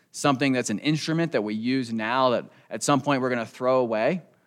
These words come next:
But what we do in our bodies affects our souls. It affects our spirits.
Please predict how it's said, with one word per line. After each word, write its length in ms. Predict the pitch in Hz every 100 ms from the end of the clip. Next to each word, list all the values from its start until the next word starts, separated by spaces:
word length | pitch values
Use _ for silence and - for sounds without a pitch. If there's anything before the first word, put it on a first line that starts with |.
| _ -
But 100 | 117
what 180 | 127
we 120 | 139 143
do 300 | 120 135 131
in 100 | 120
our 120 | 135
bodies 400 | 104 95 120 117
affects 400 | 101 110 101 -
our 100 | 104
souls. 540 | - 107 120 113 76
It 60 | 92
affects 320 | - 117 -
our 60 | 95
spirits. 720 | - - 110 113 73 -